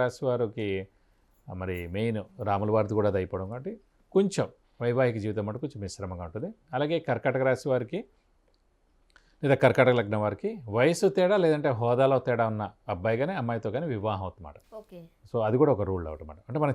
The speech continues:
Speaker 1: చెక్ చేసుకోవచ్చు మామూలుగా. అలాగే మీడియం కలర్ ఉండడం, ఇప్పుడు ఎవరిదైతే కర్కాటక రాశి అయిందో ఆ వచ్చే హస్బెండ్ కానీ లేదంటే ఆ అబ్బాయిది అనుకోండి, అమ్మాయి కానీ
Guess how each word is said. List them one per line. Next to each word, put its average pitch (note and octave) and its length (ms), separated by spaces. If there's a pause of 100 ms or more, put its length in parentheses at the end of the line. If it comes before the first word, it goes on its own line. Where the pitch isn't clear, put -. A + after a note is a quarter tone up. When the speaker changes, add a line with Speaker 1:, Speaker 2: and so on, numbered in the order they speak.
Speaker 1:
చెక్ D3 200
చేసుకోవచ్చు A2 440
మామూలుగా. E2 280 (800)
అలాగే A2+ 320 (120)
మీడియం A2 260
కలర్ G2 260
ఉండడం, F#2 300 (600)
ఇప్పుడు G#2+ 180 (100)
ఎవరిదైతే C#3 340
కర్కాటక B2 420
రాశి A#2+ 160
అయిందో E3+ 200 (320)
ఆ - 20 (180)
వచ్చే A#2 220 (100)
హస్బెండ్ A2 380
కానీ C3+ 140 (260)
లేదంటే D#3+ 320
ఆ - 40
అబ్బాయిది B2 340
అనుకోండి, G#2 300 (140)
అమ్మాయి A2+ 260
కానీ G2 120